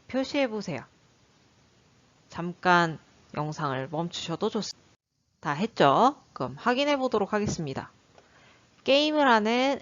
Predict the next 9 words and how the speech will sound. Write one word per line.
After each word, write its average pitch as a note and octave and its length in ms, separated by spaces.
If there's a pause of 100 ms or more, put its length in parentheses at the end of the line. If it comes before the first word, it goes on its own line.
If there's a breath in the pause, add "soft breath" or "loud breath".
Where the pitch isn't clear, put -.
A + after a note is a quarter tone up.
A와 F#3 760
B는 G3+ 760
변하지 G3+ 520
않고 D#3 600
계속 F#3+ 880
그대로 F#3+ 500
갑니다. D#3 540 (400 soft breath)
하지만 A3+ 800 (160)
A가 A3+ 480